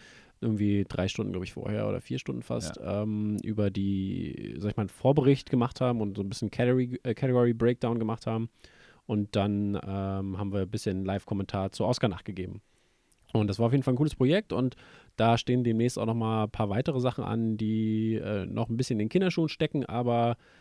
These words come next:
Speaker 1: wenn Corona nicht im Weg ist,
Speaker 2: Mhm.
Speaker 1: äh, wird es bald soweit sein und in den nächsten zwei, drei Monaten kann da schon, kann, kann da was kommen. Also haltet die Augen auf.
Speaker 2: Genau, wir, wir wischen das Thema Corona jetzt nicht von, vom Tisch, sondern, äh, wir, wir greifen es später noch mal auf.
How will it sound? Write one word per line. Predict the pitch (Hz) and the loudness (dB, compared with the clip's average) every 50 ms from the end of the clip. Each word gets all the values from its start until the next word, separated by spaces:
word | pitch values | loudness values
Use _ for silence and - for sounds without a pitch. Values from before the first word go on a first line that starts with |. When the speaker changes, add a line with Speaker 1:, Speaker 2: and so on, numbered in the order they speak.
| - _ _ - | -20 _ _ 0
Speaker 1:
wenn | 113 113 117 117 120 120 | 6 8 8 8 8 6
Corona | - - 117 117 123 131 131 127 | 4 2 0 2 4 4 4 4
nicht | 127 117 135 | 4 4 4
im | 123 110 | 4 4
Weg | 113 120 127 123 | 4 4 4 4
ist, | 127 127 127 123 - 101 | 4 4 4 4 2 2
Speaker 2:
Mhm. | 120 | 4
Speaker 1:
äh, | 117 117 117 113 113 113 110 107 110 104 113 110 107 | 4 4 4 4 2 2 0 0 -2 0 0 2 6
wird | 117 120 | 6 6
es | 117 107 110 | 6 4 4
bald | 110 107 113 123 127 - | 4 6 6 6 6 6
soweit | 131 113 104 104 104 110 107 107 | 4 4 4 4 4 4 2 2
sein | - 107 104 110 120 131 135 135 - | 0 0 2 2 2 2 2 0 0
und | - 107 110 110 110 113 113 113 110 - | 0 0 2 2 4 4 2 2 0 0
in | - - 113 110 110 110 110 110 110 107 | -2 -2 0 0 2 2 2 0 0 0
den | 104 104 104 107 107 104 | 0 0 0 0 0 0
nächsten | 104 107 110 - - 117 113 113 113 107 107 - | 0 -2 -2 -2 -2 0 0 0 0 -2 -4 -8
zwei, | - - 98 101 | -6 -4 -4 -2
drei | 101 98 101 | -2 -2 0
Monaten | 101 101 104 113 120 123 - 139 135 131 131 - - | 0 2 2 2 2 0 0 -2 -2 -2 -2 -4 -6
kann | - 113 117 123 135 135 | -6 -4 -2 -2 -2 -2
da | 139 131 135 131 | -2 -2 -2 -2
schon, | - 143 135 135 135 131 127 - 135 - | -4 -4 -4 -2 -2 -4 -4 -6 -6 0
kann, | - 139 135 123 | 2 2 2 4
kann | - 151 | 4 4
da | 151 139 | 6 6
was | 139 - | 4 4
kommen. | - 147 117 95 80 | 4 4 4 4 2
Also | 85 98 104 | 0 0 2
haltet | 107 120 117 113 | 2 2 2 2
die | 117 101 | 0 0
Augen | - 101 92 - | 2 0 0 0
auf. | - - - - - _ _ _ _ _ _ _ _ _ _ _ | -4 -8 -12 -14 -16 _ _ _ _ _ _ _ _ _ _ _
Speaker 2:
Genau, | - 107 104 104 98 | -6 -2 -2 0 0
wir, | 98 104 104 101 104 | 0 0 -2 -2 -2
wir | 101 101 101 | -2 -2 0
wischen | 110 117 - - 113 | 0 -2 0 -2 -2
das | 107 101 - | -2 -2 -4
Thema | - 120 113 113 107 | -4 -2 0 0 -2
Corona | 101 - 107 101 110 107 104 | -2 -2 -2 -2 0 2 0
jetzt | 101 92 - | 0 0 -2
nicht | 107 113 - | -4 -4 -2
von, | - 110 101 98 | -2 -2 -2 -2
vom | - - - 101 98 | -4 -2 -2 -2 -2
Tisch, | 95 - 127 139 - - | 0 0 -2 -2 -2 -4
sondern, | - - 104 101 101 101 98 98 | -4 -2 -2 0 0 0 0 -2
äh, | 92 90 98 95 95 | -2 -2 -2 -4 -2
wir, | 95 98 95 95 95 | -2 -4 -4 -4 -4
wir | 101 95 | -4 -2
greifen | 101 104 107 104 120 | 0 0 0 0 -2
es | 107 | -4
später | - - 120 131 135 110 | -4 -2 0 2 2 2
noch | 98 95 | 2 0
mal | 104 95 | -2 -2
auf. | 87 101 123 135 _ | -2 -2 -2 -4 _